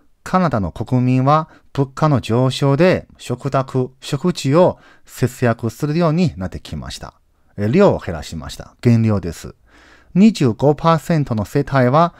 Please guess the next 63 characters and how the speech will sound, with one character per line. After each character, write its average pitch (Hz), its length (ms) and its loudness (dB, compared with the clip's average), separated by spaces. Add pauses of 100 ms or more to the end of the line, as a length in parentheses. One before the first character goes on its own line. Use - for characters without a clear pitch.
(180)
食 139 340 -2
事 143 140 -2
代 139 220 0
は 147 160 0
や 104 100 -2
は 123 80 -8
り 123 100 -6
高 147 300 -6
い 123 80 -2
で 98 100 -6
す - 120 -10
の 107 100 -2
で、 160 320 2 (320)
節 - 380 -2
約 156 240 0
す - 160 -4
る 165 100 0
よ 170 140 4
り 202 300 2 (240)
食 - 380 -2
事 120 200 -6
を 78 80 -4
食 - 200 -6
べ 175 120 0
な 285 140 2
い 85 100 -4
回 110 280 -2
数 - 200 -4
は 127 180 0
増 - 200 -6
え 98 60 -2
ま 95 200 -4
し - 40 -12
た - 120 -10
と。 - 240 -16 (800)
そ - 200 -4
し 127 80 -6
て 135 260 0 (220)
カ - 160 -4
ナ 175 80 2
ダ 147 100 0
の 139 280 2
政 131 400 -2
府 92 80 -12
の 80 120 -10
統 117 220 0
計 104 180 -4
で 123 120 0
は、 160 260 2 (420)
国 170 160 2
民 165 220 2
は 180 240 4 (180)
食 143 460 -4
料 143 240 2
品 156 280 -2
に 175 300 -2
使 - 220 -6
用 120 140 2
す 143 100 -6
る 139 80 0
お 107 80 -2
金 147 260 0
は 175 320 2